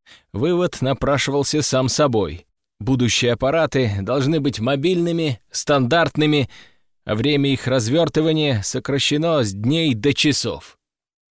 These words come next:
Когда карета, наконец, дёрнулась и покатилась дальше, оставив позади вывороченный ком земли, запущенная этой остановкой мысль уже работала, препарируя моё детище. Первая и самая главная проблема —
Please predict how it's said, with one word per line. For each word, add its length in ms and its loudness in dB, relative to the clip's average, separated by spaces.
Когда 320 -2
карета, 480 -2
наконец, 460 -4
дёрнулась 720 -2
и 80 -10
покатилась 640 -2
дальше, 500 0
оставив 460 -4
позади 560 -2
вывороченный 760 -4
ком 260 -2
земли, 460 0
запущенная 800 -2
этой 220 -2
остановкой 580 0
мысль 420 0
уже 400 0
работала, 720 -2
препарируя 840 0
моё 360 0
детище. 640 -2
Первая 540 0
и 100 -10
самая 340 -4
главная 420 -2
проблема — 680 -2